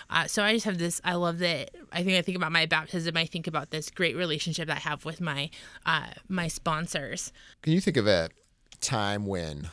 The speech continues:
Speaker 2: you know, we think about again how we're enriched by,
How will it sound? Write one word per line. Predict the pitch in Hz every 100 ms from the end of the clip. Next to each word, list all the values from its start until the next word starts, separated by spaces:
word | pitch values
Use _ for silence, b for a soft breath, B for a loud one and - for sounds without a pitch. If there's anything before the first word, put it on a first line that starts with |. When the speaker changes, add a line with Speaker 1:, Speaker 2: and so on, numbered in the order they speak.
| -
Speaker 2:
you | 98
know, | 87
we |
think | 85 110
about | 95 92 87
again | 85 90 85
how | 85 87 85
we're | 87 85
enriched | 82 85 87 - - - 92
by, | 82 78 78 -